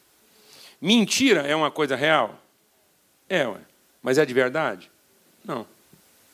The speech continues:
Cheque sem fundo. Existe cheque sem fundo? Existe. É de verdade? Não. Entendeu, irmão? Quem tá entendendo o que eu tô falando aqui?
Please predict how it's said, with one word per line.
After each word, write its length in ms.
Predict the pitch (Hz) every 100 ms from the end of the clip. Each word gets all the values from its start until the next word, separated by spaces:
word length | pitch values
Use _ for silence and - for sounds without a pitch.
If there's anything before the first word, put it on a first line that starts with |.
| _ _ _ _ _ _ _ _ _ _ _ - _
Cheque 340 | - - 262 -
sem 180 | 202 165
fundo. 300 | - 156 147
Existe 380 | 160 208 196
cheque 220 | - 151 -
sem 100 | 127
fundo? 380 | 175 143 95 - _ _ _ _ _ _ _ -
Existe. 420 | 160 151 127 -
É 80 | 127
de 80 | 127
verdade? 480 | 123 120 131 92 - _ -
Não. 240 | 156 104 - _ - - - - _ _ _ - -
Entendeu, 280 | - 160 190
irmão? 220 | 110 90 - _ _ _ _ _ _ _ _ - - - - - - - - - - _
Quem 140 | - 175
tá 100 | 170
entendendo 300 | 147 131 120
o 40 |
que 40 | 107
eu 40 |
tô 60 | -
falando 220 | 110 104
aqui? 200 | -